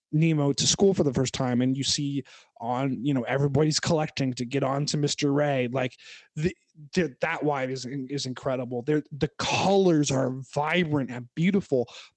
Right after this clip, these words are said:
much like you would see in the actual reef. Like, the, it is such a gorgeous movie, and, I mean, it helps that it's absolutely,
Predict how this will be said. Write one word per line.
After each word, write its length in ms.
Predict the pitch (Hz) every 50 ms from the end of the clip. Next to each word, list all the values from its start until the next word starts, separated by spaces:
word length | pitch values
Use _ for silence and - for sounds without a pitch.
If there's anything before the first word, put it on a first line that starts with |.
| _ _ - -
much 280 | 110 - - - -
like 180 | 151 156 - -
you 100 | 160 170
would 160 | 165 180 165
see 400 | - - - - 196 202 185 - -
in 160 | 185 185 185
the 160 | 190 196 202 -
actual 720 | 139 175 - - - - - - 208 208 202 202 190 180
reef. 400 | 214 277 214 151 - - - - _ - - - _ _
Like, 300 | - 156 156 160 151 - - 175
the, 180 | 151 175 202 202 -
it 120 | 196 202 196
is 120 | 214 180 -
such 540 | - - - - - - 202 214 214 - -
a 140 | 160 220 190 156 135 _ -
gorgeous 720 | - - 151 143 147 160 160 175 190 160 170 175 170 - -
movie, 480 | 143 143 135 135 139 156 165 175 175 - - - - - _ - -
and, 120 | 175 165 156
I 40 | 165
mean, 140 | 170 160 151
it 60 | 135
helps 420 | - - 156 156 147 151 - -
that 140 | - 151 143
it's 240 | 143 131 - - - _ -
absolutely, 1080 | 131 135 135 147 - - - - 160 139 135 139 143 139 120 123 139 139 131 131 131